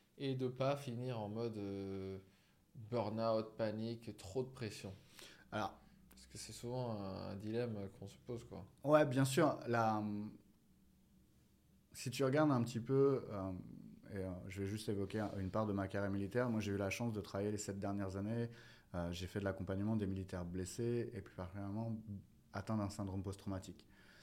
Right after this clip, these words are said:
Speaker 2: Donc,
Speaker 1: Ok.
Speaker 2: c'était assez intéressant et on confondait souvent le syndrome post-traumatique avec un burn-out parce qu'il y avait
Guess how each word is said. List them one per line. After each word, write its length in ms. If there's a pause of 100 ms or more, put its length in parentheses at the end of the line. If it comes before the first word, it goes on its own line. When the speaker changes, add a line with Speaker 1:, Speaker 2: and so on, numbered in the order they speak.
Speaker 2:
Donc, 100
Speaker 1:
Ok. 60
Speaker 2:
c'était 160
assez 220
intéressant 800
et 120
on 160
confondait 440
souvent 340 (500)
le 100
syndrome 320
post-traumatique 760
avec 320
un 80
burn-out 520
parce 160
qu'il 140
y 80
avait 320